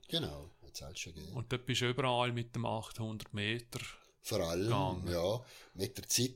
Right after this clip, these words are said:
Speaker 1: dann, je länger dass ich dabei war, habe ich auch fünfzehnhundert Meter gemacht.
Speaker 2: Mhm.
Speaker 1: Und auch ganz ordentlich, aber, äh,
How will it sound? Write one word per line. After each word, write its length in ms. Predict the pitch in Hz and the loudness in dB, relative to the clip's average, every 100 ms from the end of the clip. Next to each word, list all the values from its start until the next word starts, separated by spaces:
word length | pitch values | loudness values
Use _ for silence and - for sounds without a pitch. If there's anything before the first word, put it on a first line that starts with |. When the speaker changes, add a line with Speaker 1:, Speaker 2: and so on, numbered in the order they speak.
| - | 4
Speaker 1:
dann, 240 | 117 113 | 4 6
je 140 | 110 98 | 4 4
länger 260 | 98 98 | 4 2
dass 180 | 95 92 | 0 0
ich 60 | 90 | 0
dabei 300 | 87 87 104 | 0 2 0
war, 340 | - 101 95 | -2 -2 0
habe 140 | 87 90 | 0 0
ich 80 | |
auch 100 | 82 80 | 0 0
fünfzehnhundert 720 | 101 113 - 107 110 107 104 | -4 -4 -2 -2 -2 -4 -2
Meter 380 | 98 101 - - | 0 0 -4 -6
gemacht. 440 | 101 98 113 - - - | -2 -2 -4 -12 -16 -6
Speaker 2:
Mhm. 460 | 147 95 101 113 127 - _ _ _ _ _ - | -2 0 0 -2 -4 -10 _ _ _ _ _ -14
Speaker 1:
Und 360 | 87 76 69 - - - - - | -8 -8 -10 -16 -20 -20 -12 -6
auch 100 | 95 | -2
ganz 380 | 87 95 - | 0 2 2
ordentlich, 760 | - 85 95 107 107 107 120 - - | 4 2 2 0 2 0 0 -6 -12
aber, 380 | 80 82 80 | -6 -4 -2
äh, 280 | 82 82 82 | 2 2 0